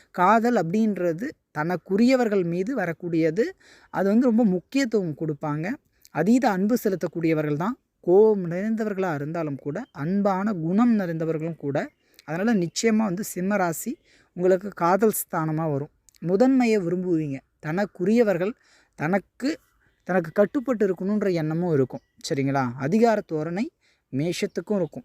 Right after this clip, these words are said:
ஏன்னா அந்த செவ்வாய் ராசிநாதனா வராரு. ஒரு வகையில காதலுக்கு அதிபதி சூரியன்,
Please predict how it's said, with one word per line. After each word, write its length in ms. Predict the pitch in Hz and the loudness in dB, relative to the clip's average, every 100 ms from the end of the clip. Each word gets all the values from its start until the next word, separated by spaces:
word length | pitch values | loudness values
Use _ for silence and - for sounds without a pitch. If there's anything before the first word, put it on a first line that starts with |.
| _ _ - | _ _ -10
ஏன்னா 160 | 151 208 | -4 -2
அந்த 180 | 180 156 139 | 0 0 0
செவ்வாய் 400 | 170 170 208 202 | -2 0 2 2
ராசிநாதனா 640 | 165 170 185 170 156 156 147 | 0 -2 -4 -4 -4 -4 -4
வராரு. 240 | 147 240 | -4 -2
ஒரு 160 | 226 165 | 0 2
வகையில 340 | 160 190 214 220 | 2 2 2 0
காதலுக்கு 560 | 170 190 220 226 - | 0 2 2 2 0
அதிபதி 300 | 180 170 147 - | 0 0 0 -4
சூரியன், 600 | _ - 196 214 180 135 | _ -10 -4 -2 -2 -4